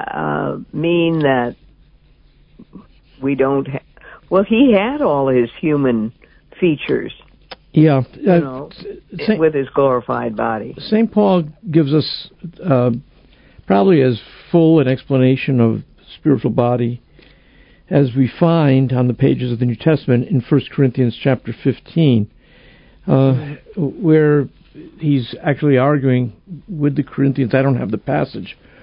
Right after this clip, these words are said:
Speaker 2: open in front of me, but he's, he's, uh, he, he's saying that our mortal bodies will go into the earth <clears throat> and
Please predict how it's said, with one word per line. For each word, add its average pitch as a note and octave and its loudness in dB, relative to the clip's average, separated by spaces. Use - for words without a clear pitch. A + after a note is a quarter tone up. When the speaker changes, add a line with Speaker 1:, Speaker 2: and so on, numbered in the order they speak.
Speaker 2:
open D3+ 0
in B2 2
front C#3+ 0
of B2 -2
me, A2+ 0
but D#3+ 2
he's, E3+ 2
he's, D#3+ 2
uh, D#3 2
he, - -16
he's E3 -6
saying F#3 4
that C#3+ 0
our C#3+ 0
mortal F3+ 2
bodies B2 -2
will D#3+ 4
go D3+ 4
into D#3+ 2
the B2 4
earth A#2 2
<clears throat> - -20
and D3+ 2